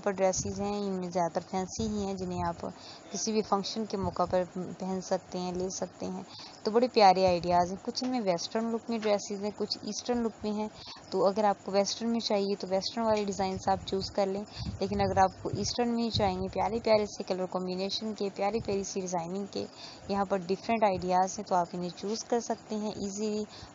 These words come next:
बहुत ही खूबसूरत colors, बहुत ही खूबसूरत color combination और बहुत ही प्यारी प्यारी डिज़ाइनिंग है। इनके ऊपर बहुत प्यारा काम भी किया गया है। वीडियो अगर आपको अच्छी लगे, ये तमाम designs, ये तमाम dresses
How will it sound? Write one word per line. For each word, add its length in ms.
बहुत 260
ही 80
खूबसूरत 600
colors, 460
बहुत 240
ही 120
खूबसूरत 380
color 300
combination 720
और 180
बहुत 300
ही 80
प्यारी 300
प्यारी 260
डिज़ाइनिंग 840
है। 100
इनके 240
ऊपर 200
बहुत 240
प्यारा 200
काम 260
भी 120
किया 280
गया 180
है। 120
वीडियो 240
अगर 140
आपको 260
अच्छी 320
लगे, 240
ये 160
तमाम 380
designs, 640
ये 80
तमाम 320
dresses 420